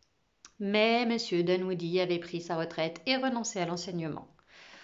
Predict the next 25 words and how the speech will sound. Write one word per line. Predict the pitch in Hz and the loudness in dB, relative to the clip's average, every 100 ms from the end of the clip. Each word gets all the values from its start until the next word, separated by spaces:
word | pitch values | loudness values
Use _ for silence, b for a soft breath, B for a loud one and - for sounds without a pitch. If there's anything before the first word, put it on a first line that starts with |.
| B B | B B
Madame | 190 254 247 | 0 2 4
Bunt | 277 285 269 | 4 4 4
appela | 226 262 | 4 6
encore | 269 294 294 - - | 6 6 4 -4 8
quatre | 381 359 - 254 | 8 8 2 -4
professeurs, | 190 185 180 - 160 165 | -4 -4 -6 -4 -4 -4
sans | - 247 | 2 2
plus | - 269 | 4 -4
de | - | -6
succès. | 196 - - 170 170 B B | -8 -8 -4 -4 -6 B B
Les | 240 269 254 | 4 4 6
uns | 220 214 | 4 4
n'étaient | 214 233 | 2 2
pas | 202 | 2
libres, | 190 202 214 220 | 2 2 2 2
les | 233 202 190 | 4 4 4
autres | 190 214 | -2 -2
ne | |
répondaient | 190 190 180 - | -2 -2 -4 -6
pas. | - - - _ _ _ _ - | -10 -16 -18 _ _ _ _ -10
Elle | 160 | -10
sentait | - 175 - 190 | -10 -12 -8 -4
le | 160 151 - - | -4 -6 -10 -4
découragement | 233 - 185 180 185 202 | -2 -2 -6 -6 -4 -4
l'envahir. | 175 160 165 185 | -2 -2 -4 -6